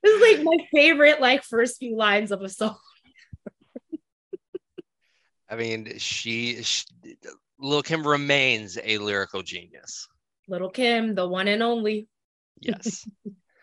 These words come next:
Speaker 2: Um, in your opinion, what artist ruled the nineties?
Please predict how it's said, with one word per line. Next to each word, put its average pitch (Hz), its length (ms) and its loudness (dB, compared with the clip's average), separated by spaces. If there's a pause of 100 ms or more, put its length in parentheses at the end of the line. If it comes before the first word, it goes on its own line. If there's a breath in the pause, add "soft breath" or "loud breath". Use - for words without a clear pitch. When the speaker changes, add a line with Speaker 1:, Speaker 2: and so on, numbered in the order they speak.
(440 soft breath)
Speaker 2:
Um, 160 200 -2
in 185 240 -4
your 196 220 0
opinion, 143 1000 -2
what 135 540 -2
artist 127 720 0 (140)
ruled 113 880 -6
the 107 260 -8
nineties? 107 920 -12